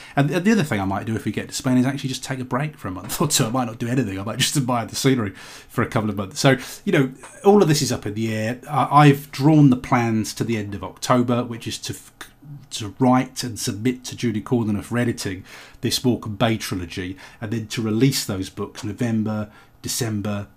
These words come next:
January, when we get to the box set, and then, and then that's gonna keep me going for a while.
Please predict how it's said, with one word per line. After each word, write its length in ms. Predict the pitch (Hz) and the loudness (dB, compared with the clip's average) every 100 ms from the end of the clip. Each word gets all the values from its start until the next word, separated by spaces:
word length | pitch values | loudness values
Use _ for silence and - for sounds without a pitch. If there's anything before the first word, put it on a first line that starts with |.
| _ | _
January, 580 | - 110 110 107 104 101 110 | -4 -2 -2 -4 -4 -6 -8
when 120 | 104 | -8
we 80 | 104 | -8
get 220 | 104 - | -8 -10
to 100 | 107 | -10
the 80 | 101 | -10
box 360 | 110 - - | -10 -10 -10
set, 300 | - 95 - | -8 -10 -12
and 140 | 120 107 | -12 -10
then, 320 | 110 104 135 - _ _ - _ _ _ | -8 -8 -14 -18 _ _ -20 _ _ _
and 120 | - 117 | -10 -8
then 140 | 113 | -8
that's 200 | 110 - | -10 -10
gonna 140 | - 104 | -12 -12
keep 240 | - 113 | -14 -14
me 60 | - | -12
going 260 | 104 95 | -10 -10
for 160 | 87 104 | -10 -10
a 60 | |
while. 260 | 95 92 85 | -8 -8 -10